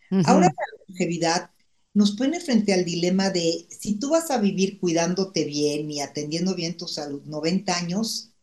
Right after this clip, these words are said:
Speaker 2: ¿cuántos años vas a vivir en pareja? Y realmente yo creo que el ser humano no está hecho para relaciones, em, monógamas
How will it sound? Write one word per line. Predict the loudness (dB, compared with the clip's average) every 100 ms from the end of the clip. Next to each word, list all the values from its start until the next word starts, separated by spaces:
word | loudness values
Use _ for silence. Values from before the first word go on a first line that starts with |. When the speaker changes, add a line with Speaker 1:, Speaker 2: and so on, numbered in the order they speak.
| _ _
Speaker 2:
¿cuántos | 2 2 4 0
años | 0 -2 -2
vas | -2 -2
a |
vivir | -2 -2 -2
en | -4 -4
pareja? | -6 -6 -2 0
Y | 2
realmente | 4 4 2 2 0 0 0 -2 -2 -10 -4
yo | 0 0
creo | 0 0
que | 0
el | -2
ser | -2 -4
humano | -4 -6 -6 -6
no | -4 -2 0
está | 0 0 0 0 -2 -4
hecho | -4 -4 -4 -8
para | -6 -10
relaciones, | -6 -6 -6 -6 -6 -4 0 -2 -2 -8 -18 -20 _ _ _ _
em, | -6 -4 -4 -4 -8 -10
monógamas | -4 0 2 4 6 6 6 6 6 6 6 2 -4